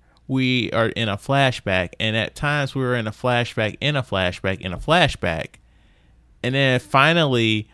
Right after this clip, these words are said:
we get back to the present, and I'm like, "Mm, we coulda,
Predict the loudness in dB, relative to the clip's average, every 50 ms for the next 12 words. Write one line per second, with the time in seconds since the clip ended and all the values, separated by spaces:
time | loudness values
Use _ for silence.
0 | _ _ -4 -2 2 2 2 4 4 2 2 2 -2 -6 -6 -6 -6 -2 0 0
1 | 0 0 0 -2 -6 -6 -6 -6 -6 -4 -4 -2 -2 -2 0 0 -2 -2 -4 -8
2 | _ -16 -12 -10 -8 -6 -6 -6 -6 -6 -6 -6 -6 -6 -6 -6 -6 -6 -6 -8
3 | -8 -6 -6 -4 -4 0 0 2 2 2 0